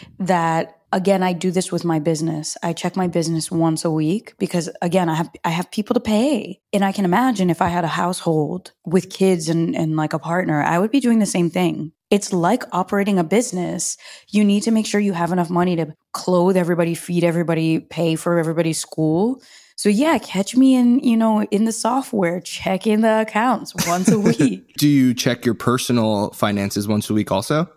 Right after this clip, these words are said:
Speaker 1: Well, I do, but it's just not as active as my business. With my business, there's a lot of flow of, like, incoming, outgoing. Again, uh, like, if you look at a household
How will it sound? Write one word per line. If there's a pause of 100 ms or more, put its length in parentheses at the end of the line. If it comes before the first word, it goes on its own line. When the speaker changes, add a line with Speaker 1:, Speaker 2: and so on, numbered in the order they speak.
(100)
Speaker 1:
Well,
I
do,
but
it's (180)
just
not
as
active
as
my
business.
With
my
business,
there's
a
lot
of (100)
flow
of,
like,
incoming,
outgoing. (200)
Again,
uh,
like,
if
you
look
at
a
household